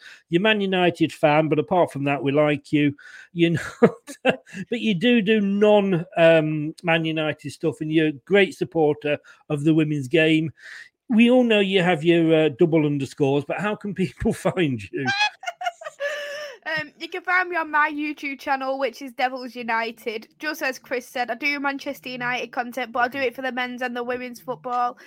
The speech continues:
Speaker 2: I do also have a weekly transfer show on there as well, just to discuss all the recent updates in the transfer window so far.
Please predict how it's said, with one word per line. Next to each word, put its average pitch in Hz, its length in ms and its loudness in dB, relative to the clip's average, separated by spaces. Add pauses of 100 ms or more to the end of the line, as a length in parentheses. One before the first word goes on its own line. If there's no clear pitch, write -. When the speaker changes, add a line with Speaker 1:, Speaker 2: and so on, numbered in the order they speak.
(320)
Speaker 2:
I 254 80 0
do 285 240 -2
also 285 320 2
have 269 160 2
a 254 80 -6
weekly 262 380 -10
transfer 262 560 -4
show 262 260 -6
on 262 160 -4
there 254 260 -2
as 240 160 -10
well, 254 280 -4
just 254 240 -14
to 254 60 -14
discuss 233 440 -12
all 240 260 -2
the 233 160 -12
recent 247 500 -12
updates 240 520 -6
in 233 140 -10
the 233 40 -14
transfer 247 520 -10
window 240 460 -8
so 233 240 -6
far. 247 420 0